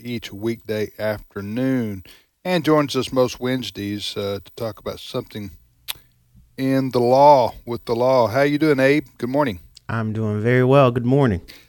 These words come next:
Speaker 1: Hey, we got some good news to start with, Abe. The, uh,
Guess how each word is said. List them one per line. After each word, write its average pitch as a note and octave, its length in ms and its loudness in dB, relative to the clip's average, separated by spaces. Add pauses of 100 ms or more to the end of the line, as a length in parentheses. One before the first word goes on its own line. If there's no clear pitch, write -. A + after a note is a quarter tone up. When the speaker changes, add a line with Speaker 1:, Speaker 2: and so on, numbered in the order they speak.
(120)
Speaker 1:
Hey, F#3+ 120 4
we E3+ 80 6
got F#3 160 6
some C3+ 160 -6
good G3 200 4
news D3+ 260 0
to A2 120 -8
start E3+ 340 2
with, B2 300 -2
Abe. C3 360 0
The, A2+ 280 -2
uh, G#2 140 -2